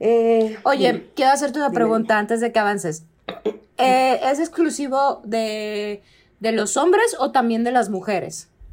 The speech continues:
Speaker 1: Em, so-, es, va hacia los dos. Es mucho más común en los hombres. ¿Por qué? Porque las mujeres tienden a otro tipo de personalidad, todo otro tipo de trastorno que también va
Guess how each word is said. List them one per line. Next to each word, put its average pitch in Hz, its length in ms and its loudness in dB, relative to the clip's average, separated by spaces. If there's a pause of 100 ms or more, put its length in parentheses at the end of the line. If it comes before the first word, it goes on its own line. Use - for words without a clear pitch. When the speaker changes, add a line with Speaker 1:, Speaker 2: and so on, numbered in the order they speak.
(760)
Speaker 1:
Em, 226 800 0 (1800)
so-, 349 500 -2
es, 330 320 -6
va 294 440 -2
hacia 330 160 -2
los 226 160 0
dos. 220 180 -4
Es 302 160 -2
mucho 403 320 0
más 254 360 -2
común 285 320 -4
en 285 120 -4
los 220 180 -4
hombres. 190 340 -6
¿Por 208 260 -8
qué? 202 320 -4 (380)
Porque 240 240 -4
las 240 240 0
mujeres 269 640 -4
tienden 277 500 -6
a 214 160 -4
otro 226 360 -6
tipo 226 280 -6
de 220 160 -4
personalidad, 202 920 -8
todo 208 200 -10
otro 208 240 -12
tipo 208 240 -12
de 208 80 -8
trastorno 190 600 -8
que 196 100 -8
también 190 440 -6
va 208 220 -6